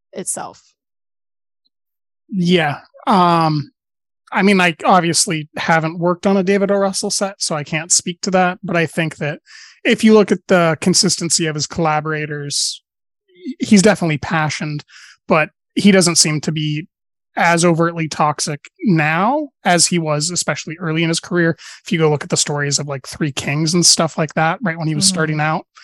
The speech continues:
Speaker 2: Um, but this is his first film back since Joy.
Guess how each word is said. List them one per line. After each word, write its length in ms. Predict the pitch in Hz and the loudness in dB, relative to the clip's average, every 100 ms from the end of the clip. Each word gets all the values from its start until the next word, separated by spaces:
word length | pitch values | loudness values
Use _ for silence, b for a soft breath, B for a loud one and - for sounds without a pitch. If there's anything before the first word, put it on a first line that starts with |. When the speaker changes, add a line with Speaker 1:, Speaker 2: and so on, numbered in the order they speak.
| B B B - | B B B 0
Speaker 2:
Um, 440 | 185 151 147 143 | 4 4 2 0
but 100 | 170 | -2
this 160 | 185 - | 0 2
is 80 | 185 | 0
his 140 | 170 | 0
first 260 | - 208 - | -2 -4 -4
film 200 | 190 180 | -2 -2
back 200 | 175 - - | -4 -6 -10
since 260 | - 151 | -8 -8
Joy. 500 | - 196 202 196 196 | -4 2 4 4 4